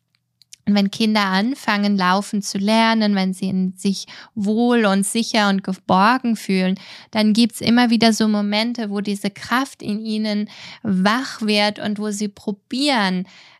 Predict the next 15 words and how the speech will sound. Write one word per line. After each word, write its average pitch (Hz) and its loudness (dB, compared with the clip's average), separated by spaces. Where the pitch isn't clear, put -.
ein 208 0
bisschen 202 0
zu - -6
laufen 190 -2
oder 196 2
ein 202 2
bisschen 220 -4
zu - -8
stehen 202 -2
oder 202 0
sich 202 -6
ein 202 0
bisschen 220 -4
irgendwo 196 -4
hochzuziehen. 190 -2